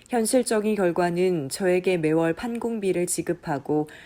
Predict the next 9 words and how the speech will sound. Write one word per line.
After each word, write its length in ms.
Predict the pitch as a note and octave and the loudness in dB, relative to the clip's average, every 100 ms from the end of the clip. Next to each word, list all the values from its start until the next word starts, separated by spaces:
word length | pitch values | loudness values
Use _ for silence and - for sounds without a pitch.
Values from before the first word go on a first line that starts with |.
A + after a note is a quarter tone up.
| - - | -18 -4
저와 480 | G3+ F3+ F#3+ F#3 | 2 4 6 4
아내를 580 | E3 E3+ F3 F3 F#3 D#3+ | 2 0 0 2 2 0
사후에 680 | D3 A#3+ G#3+ G#3 G3 C#3+ - | -2 -4 -2 0 0 -2 -4
중시조인 840 | - G3 F#3+ A3+ F#3 E3+ D#3 E3+ - - - | -6 -4 -4 -4 0 0 0 -2 -6 -16 -10
정상공 840 | - F3+ F3+ G3+ G3 F#3 G3 F3+ | -4 -4 -2 -2 -2 -2 -2 0
묘소 420 | D#3+ E3+ - G#3 | -2 -2 -2 -2
아래에 480 | E3+ D#3 F3 E3+ F3 | 0 0 2 2 0
안장하는 560 | - D#3+ F#3+ F3+ E3+ D#3+ | -2 -2 0 0 -2 -4
것입니다. 680 | D3 - C#3+ C3+ C3+ C3+ | -4 -6 -6 -4 -2 -2